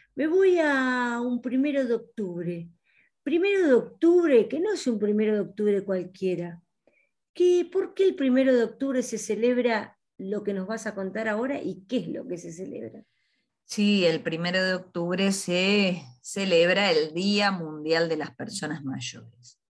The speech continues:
Speaker 2: Y ese día surge porque el catorce de diciembre del año mil novecientos noventa, la Organización de las Na-,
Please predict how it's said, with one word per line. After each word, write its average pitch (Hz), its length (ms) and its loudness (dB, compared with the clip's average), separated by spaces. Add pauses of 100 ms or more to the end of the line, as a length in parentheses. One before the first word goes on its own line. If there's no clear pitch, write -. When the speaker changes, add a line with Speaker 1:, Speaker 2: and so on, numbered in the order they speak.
(300)
Speaker 2:
Y 240 120 2
ese 262 320 4
día 254 320 4
surge 185 880 -2
porque 185 640 -2
el 151 220 -8
catorce 208 580 -4
de 185 60 -4
diciembre 170 720 -4
del 143 160 -8
año 165 420 -4
mil 175 400 -4
novecientos 190 640 -2
noventa, 165 800 -2 (300)
la 139 60 -4
Organización 160 960 -2
de 143 120 -10
las 139 200 -14
Na-, 147 320 -12